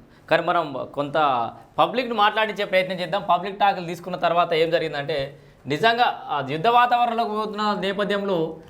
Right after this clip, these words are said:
జనాలు భయాందోళనకు గురయ్యేమో, భయపడుతున్నారేమో అని నేను అనుకున్నా వాస్తవానికి. కానీ ఆ పరిస్థితి అందుకు భిన్నంగా ఉంది గ్రౌండ్ లెవెల్‌లో.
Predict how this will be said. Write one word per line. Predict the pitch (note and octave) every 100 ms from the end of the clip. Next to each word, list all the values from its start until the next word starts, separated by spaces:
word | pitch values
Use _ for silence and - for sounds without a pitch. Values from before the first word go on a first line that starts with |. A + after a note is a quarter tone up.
| - A2
జనాలు | D#3 A3 B3+ B3 A3 - - - - D3
భయాందోళనకు | B2+ E3+ A#3+ C4 C4 B3 A3
గురయ్యేమో, | G#3+ G#3+ G3+ G3+ G3 G3+ - - _ _ A#2+
భయపడుతున్నారేమో | D#3+ A#3+ B3+ A#3+ A#3+ A#3 G#3 G3+
అని | G#3
నేను | G3+
అనుకున్నా | F#3+ F3+ D#3
వాస్తవానికి. | C#3+ C#3+ C3 A#2 - F#2+ - D#3+
కానీ | G3+ G#3+ F#3+ - - - - - -
ఆ | D3
పరిస్థితి | D#3+ E3+ F3 A3+
అందుకు | A3 A3
భిన్నంగా | D#3+ F#3+ B3 A3+
ఉంది | G#3+ G#3 G3
గ్రౌండ్ | F3 F3+ F#3+
లెవెల్‌లో. | F#3 F3 F3+ B3